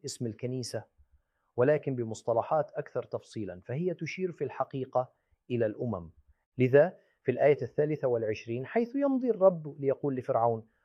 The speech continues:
"ولكنك رفضت أن تحرره"، أي بكر الله الذي هو إسرائيل،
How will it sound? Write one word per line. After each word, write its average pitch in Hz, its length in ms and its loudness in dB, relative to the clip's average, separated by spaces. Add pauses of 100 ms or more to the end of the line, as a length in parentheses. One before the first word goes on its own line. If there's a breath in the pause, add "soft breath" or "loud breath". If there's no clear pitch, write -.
(160)
"ولكنك 117 480 0
رفضت 117 360 -4
أن 117 160 -4
تحرره"، 107 600 -4 (300)
أي 107 100 -2
بكر 117 280 -2
الله 107 300 0
الذي 101 300 -6
هو 107 140 -6
إسرائيل، 104 460 -8